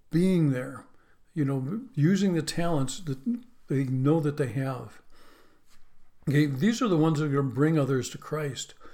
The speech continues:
These are the ones that are gonna go places that other peoples don't wanna go. They're the ones that are gonna boldly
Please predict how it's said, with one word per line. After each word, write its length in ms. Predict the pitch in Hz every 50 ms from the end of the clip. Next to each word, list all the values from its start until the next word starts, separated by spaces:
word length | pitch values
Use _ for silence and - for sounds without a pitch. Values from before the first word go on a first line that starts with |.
| - - - - - - -
These 220 | 170 196 202 208
are 60 | 226
the 100 | 185 180
ones 240 | 170 170 175 175 156
that 80 | 160 160
are 40 | 151
gonna 180 | 156 147 139
go 200 | 120 120 139 143
places 540 | 143 143 - 151 143 143 139 - 151 113 123
that 180 | 147 143 143 - - - - - - -
other 200 | - 190 196 214
peoples 380 | - - 202 196 196 196 180 165
don't 180 | 170 196 202 190
wanna 240 | 196 247 285 277
go. 340 | 170 120 113 113 113 110 - - - - - - - - - - - - - - - - - -
They're 160 | - 185 220 226
the 60 | 214
ones 240 | 185 190 202 190 175
that 80 | 175
are 140 | 156 147 147
gonna 140 | 143 139 147
boldly 760 | - - 139 117 123 147 151 175 185 165 143 135 131 117